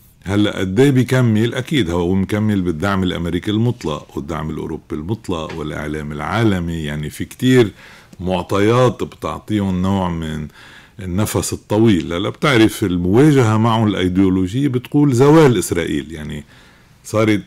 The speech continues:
ال-، اذا بدك الايديولوجيه بين الحرب والمعاكس لإلها أو المدافع والمهاجم، ال-، الوضع اللي بدك تسميه،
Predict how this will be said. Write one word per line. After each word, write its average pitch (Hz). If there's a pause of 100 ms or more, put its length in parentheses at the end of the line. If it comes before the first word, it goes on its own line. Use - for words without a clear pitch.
ال-، 85
اذا 87
بدك 104
الايديولوجيه 90
بين 87
الحرب 92 (640)
والمعاكس 87
لإلها 85
أو 78 (260)
المدافع 90
والمهاجم، 87
ال-، 82
الوضع 98
اللي 92
بدك 95
تسميه، 78